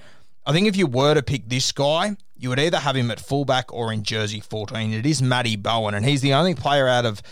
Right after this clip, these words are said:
the six that we've got here that hasn't won a premiership himself. But Matty Bowen, an unbelievable footballer, just incredible. Uh, what he was able to do with ball in hand was just crazy. He just had X factor like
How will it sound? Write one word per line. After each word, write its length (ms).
the 100
six 260
that 80
we've 160
got 160
here 140
that 100
hasn't 380
won 140
a 60
premiership 520
himself. 500
But 140
Matty 240
Bowen, 400
an 240
unbelievable 920
footballer, 560
just 320
incredible. 640
Uh, 480
what 220
he 100
was 160
able 280
to 80
do 420
with 240
ball 300
in 120
hand 400
was 260
just 280
crazy. 380
He 160
just 160
had 160
X 220
factor 360
like 420